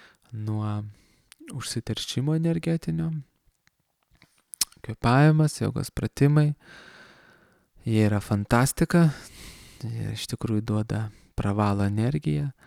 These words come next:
duoda naujos energijos. Kaip sako, tu kasdieną įsipili naujo tepalo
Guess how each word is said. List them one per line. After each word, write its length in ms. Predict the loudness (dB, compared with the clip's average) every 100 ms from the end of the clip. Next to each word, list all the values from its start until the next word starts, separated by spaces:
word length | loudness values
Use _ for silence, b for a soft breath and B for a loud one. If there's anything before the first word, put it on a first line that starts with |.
| B B -4
duoda 380 | 0 2 2 0
naujos 480 | 0 2 0 0 0
energijos. 580 | 2 0 0 -2 -4 -4
Kaip 120 | -4
sako, 360 | 0 0 0 -2
tu 160 | -4
kasdieną 460 | -2 2 4 6 6
įsipili 480 | 4 0 0 0 2
naujo 360 | 6 6 6
tepalo 540 | 4 0 -4 -2 -2